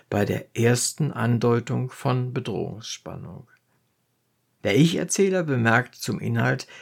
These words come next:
der empfangenen Briefe: „Es wurde da von einem großen letzten Kampf gesprochen. Das klang außerordentlich gefährlich.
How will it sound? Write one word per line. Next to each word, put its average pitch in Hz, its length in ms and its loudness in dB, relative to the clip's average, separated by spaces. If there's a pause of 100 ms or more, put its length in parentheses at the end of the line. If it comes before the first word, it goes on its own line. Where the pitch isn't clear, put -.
(160)
der 113 320 2
empfangenen 113 720 0
Briefe: 113 580 -8 (2250)
„Es - 260 2
wurde 185 400 6
da 170 460 6
von 165 220 0
einem 165 520 4
großen 190 760 2
letzten 185 500 0
Kampf - 520 0
gesprochen. 104 640 -6 (560)
Das - 500 0
klang 123 380 0
außerordentlich 147 920 -2
gefährlich. 143 640 0